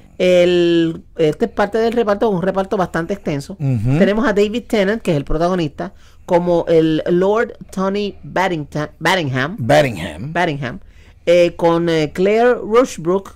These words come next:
Speaker 1: como Lady Mónica, que es su esposa.
Speaker 2: Ujú.
Speaker 1: Porque él es, él, el
Speaker 2: La
Speaker 1: tipo tiene
Speaker 2: doñita.
Speaker 1: sí, ella, él, ¿cómo es? Él, él adquiere su título al casarse con ella.
Speaker 2: Ya. ¿Y el, y el lindín?
Speaker 1: Entonces tenemos a Alex Hassel como Rupert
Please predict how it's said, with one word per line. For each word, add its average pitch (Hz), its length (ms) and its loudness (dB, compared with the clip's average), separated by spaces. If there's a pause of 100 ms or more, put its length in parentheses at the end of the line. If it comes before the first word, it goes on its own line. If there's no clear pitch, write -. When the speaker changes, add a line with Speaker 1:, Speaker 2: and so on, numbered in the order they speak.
Speaker 1:
como 180 300 0
Lady 196 380 2
Mónica, 135 520 -4
que - 120 -8
es 127 80 -8
su 170 80 -4
esposa. 139 500 -4
Speaker 2:
Ujú. 156 480 4
Speaker 1:
Porque 151 280 -2
él 165 60 2
es, 180 280 4
él, 170 160 4
el 165 40 2
Speaker 2:
La 147 180 8
Speaker 1:
tipo 147 120 6
tiene 180 220 8
Speaker 2:
doñita. 110 160 2
Speaker 1:
sí, 160 280 -2
ella, 190 380 2
él, 190 340 0
¿cómo 202 200 -6
es? 240 100 -2
Él, 190 160 -4
él 208 440 -2 (260)
adquiere 202 420 0
su 220 140 -2
título 226 340 -2
al 180 100 0
casarse 175 420 -4
con 151 180 -4
ella. 131 240 -6 (140)
Speaker 2:
Ya. 123 340 0 (320)
¿Y 160 240 6
el, 147 340 4
y 143 140 2
el 147 120 2
lindín? 165 520 2 (340)
Speaker 1:
Entonces 175 640 0
tenemos 226 460 -2
a 165 220 -2
Alex 202 520 -2
Hassel 214 420 -2 (540)
como 180 320 2
Rupert 247 640 2